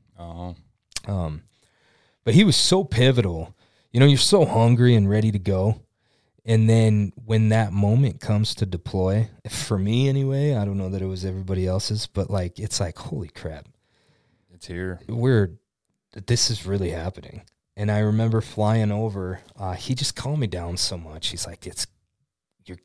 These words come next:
Speaker 2: think it's gonna be like this. It's not gonna be like this, but it's not gonna be as bad as it feels and seems." And he's just kinda, he was just a really good friend, great
Speaker 1: Yeah.
Speaker 2: mentor, like a bigger brother. And, uh, he was really trying to get his life turned around.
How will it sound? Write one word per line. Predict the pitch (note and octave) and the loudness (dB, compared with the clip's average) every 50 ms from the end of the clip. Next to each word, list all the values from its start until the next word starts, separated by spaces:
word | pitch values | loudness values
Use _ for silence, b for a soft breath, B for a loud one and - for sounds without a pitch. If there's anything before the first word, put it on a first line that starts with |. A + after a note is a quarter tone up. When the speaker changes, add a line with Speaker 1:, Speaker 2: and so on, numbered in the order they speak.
| _ - | _ -2
Speaker 2:
think | C#3+ C3+ B2+ C3+ | 0 0 0 0
it's | B2 - | -4 -6
gonna | - A#2+ G#2+ G2 | -6 -6 -4 -2
be | G#2+ G#2 | -2 -2
like | G2+ F#2+ - - | -2 -2 -4 -4
this. | G2+ G2 - | -6 -6 -6
It's | - - - | -8 -12 -10
not | - G2 G2 G2+ | -8 -8 -8 -8
gonna | - G2 F#2+ | -8 -10 -10
be | F#2 F#2+ F#2 | -8 -8 -6
like | F2+ F2 - | -6 -8 -8
this, | - F2 - - | -8 -10 -10 -10
but | - - | -12 -12
it's | - - F#2+ | -12 -8 -8
not | F#2 G#2 - | -8 -8 -6
gonna | - G2+ F#2+ | -4 -6 -6
be | F2 E2+ D#2+ | -6 -8 -12
as | D#2 - | -12 -16
bad | _ _ - G2+ G2+ G2+ G2+ G2+ G2 | _ _ -6 -4 -4 -2 -2 -4 -6
as | F#2 E2+ D#2 | -8 -10 -12
it | - - | -16 -18
feels | - - G2+ F#2+ F#2 F2+ F2+ - | -14 -12 -10 -8 -8 -10 -10 -12
and | - - | -12 -10
seems." | - - G2+ F#2 F2+ F2 E2+ - | -6 -6 -4 -4 -6 -8 -10 -12
And | D#2+ - | -16 -12
he's | - G#2 - | -12 -12 -12
just | - - A2+ - - | -8 -8 -8 -8 -8
kinda, | - B2 C#3 C3 F#2+ - _ B B B B B B B B B B B B B | -8 -8 -6 -6 -6 -8 _ B B B B B B B B B B B B B
he | - | 0
was | E3 E3 - | 0 2 2
just | A3 - - | -2 0 2
a | F#2+ | 0
really | D#2+ D#2 F2 G2 A2 G#2+ G2+ F#2+ F2 | 0 2 2 2 4 4 4 2 2
good | E2+ F2 E2+ D#2+ | 0 -2 -2 -4
friend, | - - - E2 D2+ D2+ C#2+ C#2 F2 | -6 -8 -8 -8 -8 -8 -8 -10 -6
great | - A2 A2+ A#2 - | 0 2 2 2 2
Speaker 1:
Yeah. | - F#2 | -2 -4
Speaker 2:
mentor, | F#2 F2+ E2+ - - F2 E2 E2+ | -4 -4 -4 -4 -6 -6 -4 -4
like | E2+ D#2+ - | -6 -6 -8
a | F2+ | -8
bigger | E2+ G2 F#2+ F2+ E2+ | -6 -6 -4 -4 -6
brother. | D#2+ - E2 D#2+ D#2 E2 D#2+ D2 - _ _ _ _ _ _ _ _ _ _ _ _ _ _ _ _ - - | -8 -8 -8 -6 -6 -6 -8 -10 -12 _ _ _ _ _ _ _ _ _ _ _ _ _ _ _ _ -14 -4
And, | - G2+ G2+ G2 F#2 F#2 E2+ | 2 4 4 4 4 4 4
uh, | F#2+ F2+ F#2 | 4 4 6
he | F#2 F#2+ B2+ | 6 6 6
was | C3+ B2 A#2+ | 6 6 6
really | C3+ D#3 F3+ F3 | 8 8 8 8
trying | - - C3+ B2+ B2 | 6 6 6 6 6
to | A2+ | 6
get | A#2+ B2 | 6 6
his | A#2 G2 F2 | 6 6 2
life | F#2+ G#2 A#2+ D#3+ E3 - - | 0 0 2 2 0 0 0
turned | - - F2 E2 D#2 | -2 -4 -4 -2 -2
around. | D#2 D#2 D2+ D2+ D#2 F2+ G2+ G#2+ | -6 -8 -8 -8 -8 -8 -8 -10